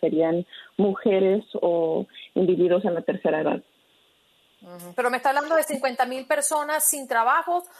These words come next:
Speaker 2: o cincuenta mil personas estimados que sean vendedores ambulantes. No entendí. Perdone.
Speaker 1: Estimados que sean vendedores ambulantes y también que no tengan trabajo,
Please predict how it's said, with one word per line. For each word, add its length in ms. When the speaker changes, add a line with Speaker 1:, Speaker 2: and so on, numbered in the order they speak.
Speaker 2:
o 100
cincuenta 500
mil 260
personas 580
estimados 680
que 100
sean 440
vendedores 460
ambulantes. 560
No 60
entendí. 420
Perdone. 320
Speaker 1:
Estimados 500
que 80
sean 360
vendedores 520
ambulantes 600
y 240
también 600
que 220
no 160
tengan 400
trabajo, 540